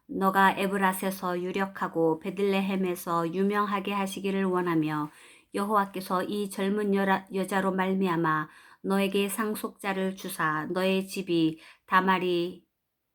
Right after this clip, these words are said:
유다에게 낳아준 베레스의 집과 같게 하시기를 원하노라." 하니라. 이에 보아스가 룻을 맞이하여 아내로 삼고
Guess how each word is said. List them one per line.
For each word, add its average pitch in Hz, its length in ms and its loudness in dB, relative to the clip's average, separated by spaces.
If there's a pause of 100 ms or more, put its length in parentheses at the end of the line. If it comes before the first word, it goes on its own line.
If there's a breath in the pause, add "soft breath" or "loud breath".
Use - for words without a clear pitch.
(420)
유다에게 208 560 2
낳아준 185 600 2
베레스의 185 760 -4
집과 - 380 -8
같게 170 420 -4
하시기를 170 600 -2
원하노라." 185 640 2
하니라. 156 640 -4 (640 loud breath)
이에 208 280 0
보아스가 190 760 2
룻을 196 440 -2
맞이하여 196 640 -2
아내로 190 520 0
삼고 170 680 -4